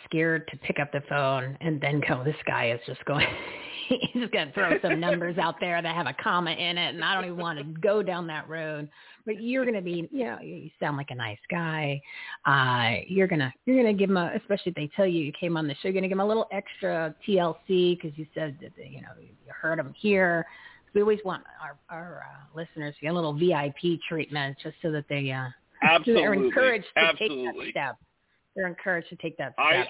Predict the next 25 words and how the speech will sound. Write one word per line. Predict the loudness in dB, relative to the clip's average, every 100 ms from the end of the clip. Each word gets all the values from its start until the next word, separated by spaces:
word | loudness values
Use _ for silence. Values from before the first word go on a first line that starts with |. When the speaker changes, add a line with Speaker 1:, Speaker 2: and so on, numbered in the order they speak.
| 0
Speaker 2:
I | 0
would | 0
encourage | -2 -2 -4 -4 -6 -6
anybody | -6 -6 -6
that's | -6 -8
listening, | -10 -10 -10 -10 -8 2
i-, | 2 4
if | 0
you, | 0 -2
if | -2
you | 2 0
have | 0
questions, | -2 -2 -2 -8 -6
you | -2
have, | -2 -4
you | -4 -4
have, | -4
you | -6
need | -6 -6
help, | 0 0 0
even | -4 -6 -4
if | -6
you | -8
need | -6
guidance, | 0 2 2 -4